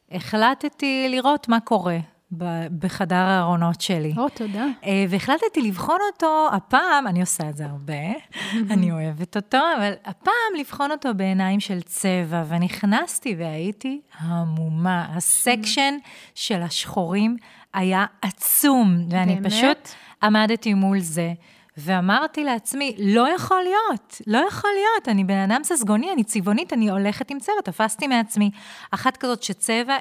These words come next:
Speaker 1: היא, הוא, הוא עיקרון מבסס בזהות שלה, ולכן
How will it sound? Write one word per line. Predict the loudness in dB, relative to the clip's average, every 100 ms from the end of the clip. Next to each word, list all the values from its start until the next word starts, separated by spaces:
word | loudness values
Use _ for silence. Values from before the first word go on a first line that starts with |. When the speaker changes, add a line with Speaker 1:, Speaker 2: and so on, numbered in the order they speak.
| -2
Speaker 1:
היא, | -4 -4 -4 -6
הוא, | -4 -2 -4 -4 -6 -4
הוא | -4 -4
עיקרון | 0 0 2 2
מבסס | 0 -2 0 4 4 4 0
בזהות | 0 0 2 0 0
שלה, | 0 2 0 0
ולכן | -4 -2